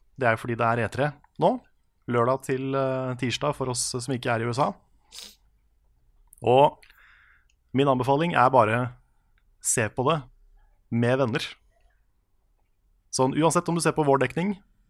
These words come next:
eller noen andres dekning, du kan gjerne se på vår dekning, det blir, kommer til å bli bra. Men, eh, uansett hvor du ser det, bare samle en gjeng, eh,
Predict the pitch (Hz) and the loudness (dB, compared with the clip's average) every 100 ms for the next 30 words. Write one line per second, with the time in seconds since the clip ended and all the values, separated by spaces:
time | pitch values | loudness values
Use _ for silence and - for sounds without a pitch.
0 | - 131 139 135 113 113 123 - 208 139 | -2 0 2 0 0 -2 -2 -2 -4 -4
1 | 104 95 90 98 135 127 131 - 180 156 | -6 -6 -6 -6 -4 -4 -6 -6 -8 -6
2 | 104 104 - 92 107 117 143 175 _ - | -8 -8 -10 -12 -10 -4 -4 -6 _ -20
3 | - _ _ _ 113 110 113 113 110 110 | -20 _ _ _ -4 -2 -2 -4 -4 -6
4 | 113 - _ _ _ - 143 151 139 165 | -8 -14 _ _ _ 0 0 0 0 0
5 | 175 143 226 170 143 156 - 131 139 147 | 2 2 2 2 2 2 0 0 0 -2
6 | 143 226 233 _ _ _ _ _ - 127 | -2 -2 -4 _ _ _ _ _ -6 -4
7 | 151 147 143 | -4 -4 -6